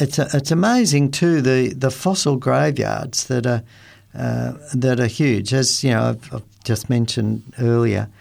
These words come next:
um, when an animal dies, decay, they, they don't become fossils. You know, we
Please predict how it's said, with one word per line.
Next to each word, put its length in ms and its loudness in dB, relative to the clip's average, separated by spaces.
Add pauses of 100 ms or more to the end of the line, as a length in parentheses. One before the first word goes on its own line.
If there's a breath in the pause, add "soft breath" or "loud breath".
(380 loud breath)
um, 540 -2 (340)
when 180 2
an 60 2
animal 460 2 (140)
dies, 560 2
decay, 500 0
they, 440 -2
they 120 2
don't 200 2
become 340 -2
fossils. 640 -6
You 80 -4
know, 140 -2
we 280 2